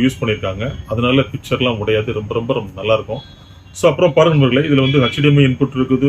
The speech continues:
உங்களுக்கு யூ எஸ் பி இன்புட் இருக்குது, உங்களுக்கு ஒரு, ஒரு ஸ்மால் ஸ்பீக்கர் இருக்குது பில்டிங். So, எப்போதுமே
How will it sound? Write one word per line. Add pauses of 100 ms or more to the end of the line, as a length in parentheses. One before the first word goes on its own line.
உங்களுக்கு
யூ
எஸ்
பி
இன்புட்
இருக்குது, (380)
உங்களுக்கு
ஒரு, (800)
ஒரு (160)
ஸ்மால் (100)
ஸ்பீக்கர்
இருக்குது
பில்டிங். (360)
So, (100)
எப்போதுமே